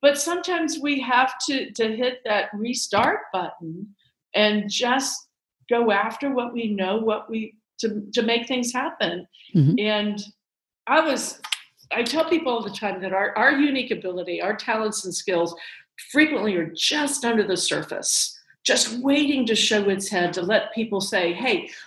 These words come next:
Speaker 1: I wanna help you. Use my, use me. I'm your talent. I'm, you, I'm part of you," instead of just doing what seems easy on the surface.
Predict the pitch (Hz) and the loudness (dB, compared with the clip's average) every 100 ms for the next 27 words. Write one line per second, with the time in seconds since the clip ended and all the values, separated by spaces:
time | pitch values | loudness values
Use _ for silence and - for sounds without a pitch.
0 | - - 311 302 277 240 233 220 214 170 | -14 -4 0 2 2 2 4 2 2 0
1 | 175 220 330 330 269 262 254 220 330 415 | 0 0 0 2 2 2 2 2 2 2
2 | 320 392 277 226 320 320 320 302 330 262 | 2 2 4 4 4 2 2 2 2 2
3 | - 247 240 - 254 277 - - - - | 2 2 2 0 -2 -2 -4 -12 -16 -2
4 | 302 339 - 320 320 285 240 302 359 - | 2 2 2 2 4 2 2 2 2 -2
5 | - 208 208 277 262 254 254 254 247 269 | 0 0 2 2 2 0 0 0 2 0
6 | 254 247 220 - - 214 196 262 311 311 | 2 2 2 -2 -2 -2 -2 0 2 2
7 | 208 190 196 - 349 359 185 - | 2 0 0 2 2 2 -2 -2